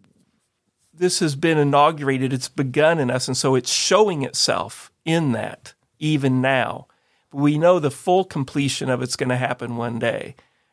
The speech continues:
uh, when the, when the people of God will fully show his love and appropriately at all times and all places. And then also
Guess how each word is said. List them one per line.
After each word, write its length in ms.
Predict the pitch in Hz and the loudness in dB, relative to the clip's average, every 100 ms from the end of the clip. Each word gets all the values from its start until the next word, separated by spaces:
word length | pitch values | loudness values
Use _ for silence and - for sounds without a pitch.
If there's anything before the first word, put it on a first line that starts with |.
| _ _ - | _ _ -6
uh, 220 | 123 110 | -2 -2
when 280 | 117 131 127 | 0 0 2
the, 100 | 123 | 0
when 520 | 131 123 120 120 - | -2 0 -2 -4 -10
the 80 | - | -20
people 340 | - 180 175 | -6 -4 0
of 120 | 147 143 | -2 0
God 280 | 135 127 | 0 0
will 140 | 120 120 | -4 -8
fully 720 | - - 240 226 123 - _ _ _ _ _ | -8 2 2 2 -4 -12 _ _ _ _ _
show 300 | - - 135 | -6 -2 -2
his 260 | 117 110 123 | -2 -6 -4
love 340 | 117 113 110 | -4 -2 -4
and 240 | 117 120 | -6 -6
appropriately 680 | 131 - 196 190 175 160 135 | -8 -6 -2 -2 -4 -4 -2
at 60 | 127 | 2
all 160 | 131 139 | 2 2
times 340 | 165 135 127 | -2 -4 -4
and 80 | 131 | -6
all 140 | 127 | -6
places. 640 | 127 139 127 117 - 113 - - - _ _ _ _ | -6 -4 -4 -4 -8 -10 -10 -14 -20 _ _ _ _
And 240 | 160 175 | 2 2
then 160 | 165 156 | 2 2
also 560 | 151 156 - 151 143 | 4 2 2 2 2